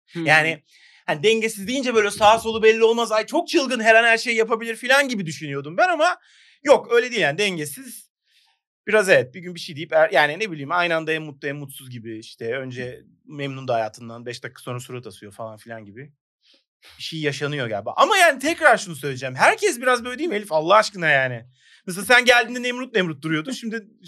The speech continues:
Speaker 2: sırıtıyorsun. Şaka yapıyorum. Hiç öyle bir şey yoktu tabii ki. <laughs> Yok yani ben bu tarz özelliklerin hani herkeste üç aşağı beş yukarı olduğunu, biraz spektrumda olduğumuzu ve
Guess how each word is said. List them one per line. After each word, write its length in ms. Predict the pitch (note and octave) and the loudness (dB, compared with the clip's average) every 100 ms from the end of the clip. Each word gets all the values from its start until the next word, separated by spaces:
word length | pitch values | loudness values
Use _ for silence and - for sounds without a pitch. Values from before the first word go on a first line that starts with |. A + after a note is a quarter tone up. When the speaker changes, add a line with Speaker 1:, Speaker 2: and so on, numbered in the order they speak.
| E3 | -20
Speaker 2:
sırıtıyorsun. 480 | F3+ G#3 G#3 F#3 B2+ | -14 -12 -10 -12 -14
Şaka 200 | C#3+ F3+ | -6 -6
yapıyorum. 260 | D3+ A#2 | -6 -12
Hiç 100 | A#2+ | -12
öyle 120 | B2 A#2+ | -12 -12
bir 80 | |
şey 120 | B2 - | -14 -20
yoktu 160 | B2+ - | -20 -20
tabii 160 | C3 | -20
ki. 80 | B2+ _ _ | -20 _ _
<laughs> 960 | - - - - _ _ _ - - _ _ _ _ _ _ _ _ A3+ A#3 - A3 | -16 -16 -18 -20 _ _ _ -16 -16 _ _ _ _ _ _ _ _ -10 -8 -12 0
Yok 180 | D4 A4+ | 2 6
yani 160 | G#3 E3 | 4 6
ben 200 | A3 A#3+ | 2 0
bu 80 | C4+ | -4
tarz 220 | C#4+ C#4 | -4 -4
özelliklerin 600 | B3+ B3+ B3+ B3+ C4+ C4+ | -4 -6 -6 -12 -12 -8
hani 160 | A3+ A#3 | -6 0
herkeste 380 | D#4 C4+ G3+ | 0 0 -8
üç 140 | A#3 A#3 | -8 -6
aşağı 260 | G#3+ A3 | -4 -4
beş 220 | G#3+ G#3+ A3+ | -6 -10 -8
yukarı 220 | - G#3+ | -2 0
olduğunu, 300 | A3 C#3+ E3 | 0 -2 -4
biraz 200 | E3+ E3+ | -2 -2
spektrumda 480 | - F#3 - D#3 C#3 | -8 -14 -12 -12 -10
olduğumuzu 440 | B2 B2 C3+ F3+ | -10 -10 -8 0
ve 160 | F3+ | 0